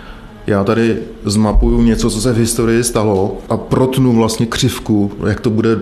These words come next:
do budoucna na základě tady těch dat. A ta práce úplně si říká, "a teď si mě najměte."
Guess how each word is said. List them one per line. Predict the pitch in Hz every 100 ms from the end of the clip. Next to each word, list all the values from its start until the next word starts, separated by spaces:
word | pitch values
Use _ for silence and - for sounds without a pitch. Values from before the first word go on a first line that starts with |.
| -
do | 113
budoucna | 113 113 117
na | 107
základě | 110 107 120 113
tady | 113 104
těch | 101 110
dat. | 104 92 95 - - - - - - -
A | -
ta | 120
práce | 120 110 104
úplně | 120 104 113
si | 101 113
říká, | 117 113 104
"a | 110
teď | 107 113
si | 131
mě | 127 123
najměte." | 117 117 117 117 98 110